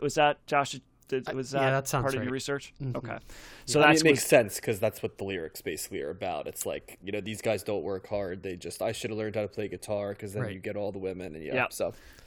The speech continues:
Speaker 1: Yep.
Speaker 3: Mm-hmm.
Speaker 1: So, uh, so they're kind of, they're admiring the band from afar. So, uh, so yeah, that's the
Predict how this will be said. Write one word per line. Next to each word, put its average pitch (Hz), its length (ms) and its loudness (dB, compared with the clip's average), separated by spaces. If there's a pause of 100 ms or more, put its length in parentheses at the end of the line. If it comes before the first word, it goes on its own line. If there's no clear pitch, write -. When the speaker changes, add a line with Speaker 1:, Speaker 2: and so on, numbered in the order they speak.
Speaker 1:
Yep. - 180 2
Speaker 3:
Mm-hmm. 101 100 -10
Speaker 1:
So, 117 320 2
uh, 113 120 4
so 139 160 2
they're 135 120 2
kind 131 240 4
of, 117 80 2
they're 120 160 4
admiring 117 500 4
the 117 60 -4
band 110 360 -2
from 110 160 -8
afar. 107 400 -4
So, - 360 -6
uh, 107 280 -4 (140)
so - 120 -10
yeah, 185 300 -2
that's 123 240 -8
the 127 240 -4